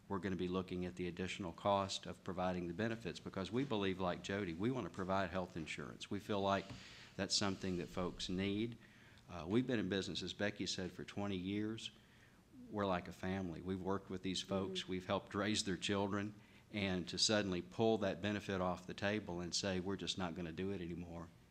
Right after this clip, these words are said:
Speaker 1: is just not morally for us the correct thing to do. When the company started, we wanted, as Jody said, we wanted a place where people wanted to be. In a small business, that's what you have to have. They're, they're your lifeblood, uh,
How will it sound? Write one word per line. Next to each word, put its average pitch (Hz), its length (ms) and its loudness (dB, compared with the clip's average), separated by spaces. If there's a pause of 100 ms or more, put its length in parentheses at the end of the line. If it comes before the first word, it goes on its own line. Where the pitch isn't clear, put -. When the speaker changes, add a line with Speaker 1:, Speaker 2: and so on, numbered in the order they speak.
(120)
Speaker 1:
is 92 140 -4
just 87 220 -2
not 90 220 -2
morally 95 440 2
for 85 200 -6
us 82 260 -4
the - 80 -8
correct 85 400 -4
thing 85 220 -4
to 80 60 -8
do. 87 340 -4
When 92 120 -2
the 90 60 -2
company 92 420 0
started, 98 440 4
we 92 120 2
wanted, 92 360 0 (500)
as 87 160 -4
Jody 104 340 4
said, 92 260 2
we 98 100 4
wanted 98 280 2
a 87 40 -4
place 95 300 0
where 92 80 -4
people 95 280 -4
wanted 87 280 0
to 90 60 -6
be. 101 180 0
In 92 80 -2
a 95 40 0
small 117 280 4
business, 110 340 0
that's 104 220 -2
what 98 180 -4
you 87 80 -4
have 92 240 -2
to 85 80 -10
have. 92 280 -2 (120)
They're, 98 280 -2 (440)
they're 107 280 8
your 95 400 2 (100)
lifeblood, 98 800 2 (200)
uh, 80 60 -6